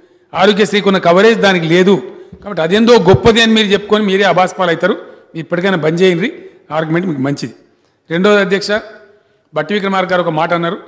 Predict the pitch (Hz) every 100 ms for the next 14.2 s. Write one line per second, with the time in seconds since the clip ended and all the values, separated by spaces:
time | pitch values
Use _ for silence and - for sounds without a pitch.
0 | - _ _ _ _ _ 131 185 226 202
1 | 185 208 226 220 214 190 196 185 196 185
2 | 175 175 - 170 165 160 160 156 147 165
3 | 220 - _ _ _ 160 - 226 226 214
4 | 190 175 196 190 165 165 185 180 - -
5 | _ _ _ - 175 190 196 185 170 160
6 | 151 151 247 349 - _ _ - 156 127
7 | 151 165 208 196 - 254 - - _ _
8 | _ 151 139 170 - 202 185 190 220 -
9 | - - _ _ - 196 233 220 214 214
10 | 214 233 214 196 247 233 220 233 233 202
11 | 175 175 - - _ _ _ _ _ 147
12 | 170 185 196 214 202 196 202 180 180 180
13 | 208 214 220 190 208 214 202 190 196 185
14 | 196